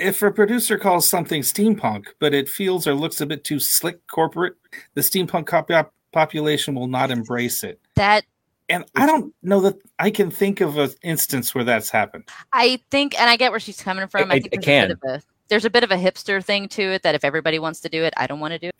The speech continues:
Speaker 2: If everybody else likes it, then it's not special, and I don't want it.
Speaker 1: Uh, well, Jack, you said you had an example?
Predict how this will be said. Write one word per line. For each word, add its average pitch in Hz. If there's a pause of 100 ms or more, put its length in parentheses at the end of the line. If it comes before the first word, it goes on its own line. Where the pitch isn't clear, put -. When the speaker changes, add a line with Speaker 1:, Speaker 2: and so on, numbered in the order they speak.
(140)
Speaker 2:
If 151
everybody 175
else 185
likes 214
it, 254
then 180
it's 160
not 139
special, -
and 139
I -
don't -
want - (160)
it. - (300)
Speaker 1:
Uh, 139 (300)
well, - (440)
Jack, 170
you 180
said 170
you 165
had 160
an 147
example? 156